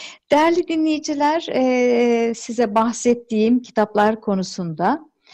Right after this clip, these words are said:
e, hemen, e, elime ulaşan birkaç,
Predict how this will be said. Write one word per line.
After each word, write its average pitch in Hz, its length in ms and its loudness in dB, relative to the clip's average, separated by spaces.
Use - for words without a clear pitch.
e, - 40 2
hemen, 208 440 0
e, - 100 -4
elime 202 500 0
ulaşan 196 600 -4
birkaç, 190 560 -6